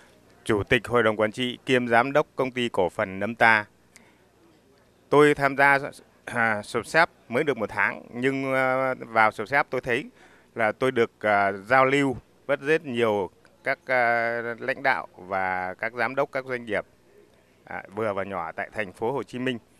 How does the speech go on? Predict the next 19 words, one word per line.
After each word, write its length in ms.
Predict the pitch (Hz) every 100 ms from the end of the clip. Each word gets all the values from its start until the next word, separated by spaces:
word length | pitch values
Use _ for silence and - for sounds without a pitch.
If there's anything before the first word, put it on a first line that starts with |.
| _ _ _
Đấy 160 | 127 120
là 100 | 135
một 180 | 113 98
cái 60 | 131
điều 220 | 120 107
kiện 360 | 104 131 127 117
để 320 | 98 85 87 - - - -
tôi 400 | 135 135 135 123 110 - -
mở 500 | 107 90 82 85 101 _ _ -
rộng 320 | 139 147 113
mối 140 | 123
quan 200 | 147 131
hệ 260 | 135 127 - - _ _ _ -
cũng 260 | 123 139
như 220 | 139 135
là 240 | 123 104 98
học 200 | 104 104
tập 140 | 110 101 _ _ _ _ _ -
các, 160 | 135